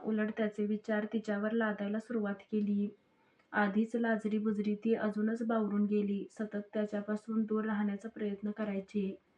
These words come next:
परंतु त्याचं असं भीषण रूप तिने आजपर्यंत बघितलं नव्हतं. आता ती अशा काही गोष्टीला सामोरी जाणार होती,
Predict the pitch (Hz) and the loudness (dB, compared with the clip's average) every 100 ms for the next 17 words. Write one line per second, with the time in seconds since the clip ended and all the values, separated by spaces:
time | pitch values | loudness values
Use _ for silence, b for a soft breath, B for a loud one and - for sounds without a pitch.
0 | b b b b b b - 254 254 254 | b b b b b b 0 4 4 2
1 | 269 277 233 254 247 240 - 233 240 285 | 2 4 4 4 2 2 2 2 2 -2
2 | - _ - - 220 214 - 269 254 262 | -12 _ -20 -2 2 2 4 2 2 0
3 | 254 262 247 226 226 226 220 220 226 208 | 0 2 4 2 0 0 2 2 2 2
4 | 208 208 208 202 - 202 202 196 196 208 | 0 2 4 2 0 -2 -2 -2 -2 -2
5 | - 226 226 - 202 233 226 247 226 233 | 0 0 2 0 -2 -2 -2 0 0 2
6 | 233 - - 220 214 226 226 214 214 226 | 2 0 -2 -2 -2 -2 0 2 2 2
7 | 226 220 208 208 - 208 196 | 0 2 2 0 0 -2 -2